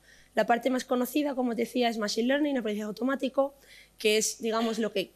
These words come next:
casi todo el mundo ha visto o conoce o quiere aprender, ¿vale? Luego tenemos una parte que es visión por computador, donde también tienen, pues, sus propios algoritmos, sobre todo relacionados con imagen y vídeo, ¿vale? Al final nos dedicamos a extraer conocimiento a través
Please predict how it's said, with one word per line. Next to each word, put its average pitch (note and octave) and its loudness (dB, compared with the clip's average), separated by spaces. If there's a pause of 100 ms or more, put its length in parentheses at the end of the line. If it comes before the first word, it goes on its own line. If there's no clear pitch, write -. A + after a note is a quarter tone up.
casi G3 -4
todo G#3+ -2
el G#3+ -2
mundo A3+ 0
ha B3+ 2
visto B3 -2
o A#3+ -2
conoce B3 2
o - -4
quiere A3+ 2
aprender, A3+ 0 (340)
¿vale? A#3 2 (640)
Luego C4 6
tenemos C4 2
una A#3+ 0
parte A#3+ 2
que - -4
es A3 -2
visión A3 -2
por G#3+ -2
computador, G#3 2 (280)
donde G#3 -2
también G3+ -2
tienen, G#3 0
pues, F#3+ -6
sus G3+ -4
propios G#3 -6
algoritmos, A3 0 (180)
sobre G#3+ -2
todo A#3 0
relacionados G#3+ -2
con G3+ -4
imagen G#3 -2
y F#3+ -4
vídeo, C4+ -2
¿vale? A3 -4
Al A#3+ -4
final G#3+ -4
nos A3 -6
dedicamos G#3+ -4
a G#3 -6
extraer G3+ -2
conocimiento G3+ -4
a F#3+ -4
través F#3+ -6